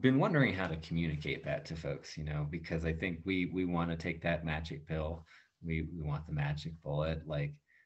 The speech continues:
we wanna go to the, psy-, we're so conditioned to going to the psychiatrist and, like, getting a prescription or, like, getting surgery or something and, and being like,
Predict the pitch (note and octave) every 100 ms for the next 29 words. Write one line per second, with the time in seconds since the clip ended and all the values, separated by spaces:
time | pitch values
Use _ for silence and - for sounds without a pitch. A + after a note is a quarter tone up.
0 | _ _ _ - G2 G#2 A2+ A#2 A2+ A2
1 | G2 - G#2+ A2 G2+ A2+ A2+ - F2 -
2 | D#2 D2+ E2 D#2 D2+ E2 E2 F#2+ E2+ -
3 | C2+ C2 C2 B1 - C#2+ D#2 D#2+ D#2+ D2+
4 | - E2 - E2 A2+ D2 - C2 A#1 A1
5 | - - E2 E2 - D#2+ D#2+ C#2 A#1 -
6 | - - - C2 D2 - D2+ D2+ - -
7 | C#2+ C2 C#2